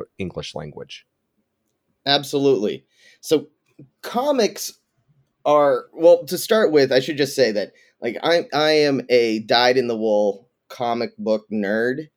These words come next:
Speaker 2: and have been. I'm a, I'm a, a f-, for my entire life. I'm in my mid-forties, and since I was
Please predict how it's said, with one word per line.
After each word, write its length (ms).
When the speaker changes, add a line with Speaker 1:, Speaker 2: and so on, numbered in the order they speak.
Speaker 2:
and 120
have 420
been. 580
I'm 240
a, 160
I'm 200
a, 140
a 60
f-, 380
for 100
my 140
entire 500
life. 500
I'm 220
in 100
my 120
mid-forties, 840
and 320
since 340
I 140
was 420